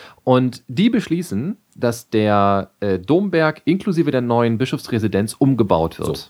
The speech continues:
Speaker 2: das heißt, es war nicht, äh, Bischof Theobald van Elsts Idee. Das war es durchaus nicht.
Speaker 1: So, was aber seine Idee war,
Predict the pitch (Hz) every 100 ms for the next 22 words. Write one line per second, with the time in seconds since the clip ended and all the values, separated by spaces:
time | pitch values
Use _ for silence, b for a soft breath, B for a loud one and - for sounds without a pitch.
0 | - - 87 82 73 - 80 156 156 -
1 | - 123 123 123 120 117 113 110 117 110
2 | 98 110 101 95 - 95 95 92 - -
3 | - - - 82 69 82 82 85 110 -
4 | - 104 - 107 80 85 - 78 - b
5 | b 107 92 - 120 127 113 110 113 101
6 | 101 92 90 110 190